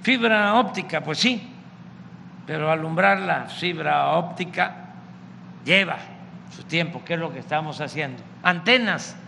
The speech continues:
¿saben cuántas estamos levantando en todo el país? Doce mil antenas, con el apoyo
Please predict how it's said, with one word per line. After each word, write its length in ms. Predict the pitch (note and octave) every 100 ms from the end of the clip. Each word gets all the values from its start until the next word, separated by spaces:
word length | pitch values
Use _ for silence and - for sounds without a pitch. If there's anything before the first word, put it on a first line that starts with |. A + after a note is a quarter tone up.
| - - - - - - - - - - - - - - - - -
¿saben 340 | F#3 G3+ G3
cuántas 720 | - G#3+ G#3 F3+ D#3+ - - - - - -
estamos 560 | - - F#3 F#3 - -
levantando 640 | C#3+ C#3+ D3 D#3+ F3+ E3+
en 100 | D3+
todo 140 | - F3+
el 100 | C3+
país? 420 | D3+ G#3+ A#3 - - - - - - - - -
Doce 380 | C3+ G#3 - F#3+
mil 420 | F#3+ A3+ F#3+ A#2 - - - - - - - - - - -
antenas, 500 | D3 D3+ E3 C3+ -
con 220 | D3+ D3+
el 100 | D3+
apoyo 540 | D3 - G#3 G3 G3+